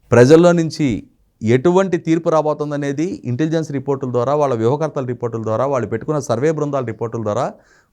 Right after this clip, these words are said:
వాస్తవ గణాంకాలతో కూడుకున్న సమాచారం వాళ్ళకి అందుబాటులోకి వచ్చింది కాబట్టే ఇటువంటి చర్యలకి ప్రయత్నం చేస్తున్నారు.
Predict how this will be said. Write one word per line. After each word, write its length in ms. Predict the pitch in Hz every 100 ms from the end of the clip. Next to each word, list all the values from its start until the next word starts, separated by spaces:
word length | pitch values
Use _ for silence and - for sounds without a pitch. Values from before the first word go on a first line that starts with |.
| -
వాస్తవ 580 | 92 117 160 165 190 175
గణాంకాలతో 500 | 151 143 147 139 139
కూడుకున్న 280 | 131 131 120
సమాచారం 520 | 113 123 131 131 123
వాళ్ళకి 220 | 107 90 85 - _ _ 92
అందుబాటులోకి 500 | 104 127 151 147 113
వచ్చింది 320 | 113 185 175
కాబట్టే 680 | 160 156 151 170 101 - _ _ _ _ _ -
ఇటువంటి 340 | 123 135 123
చర్యలకి 680 | 113 117 139 147 131 90 - _ -
ప్రయత్నం 320 | 110 113 120
చేస్తున్నారు. 540 | 107 107 110 120 208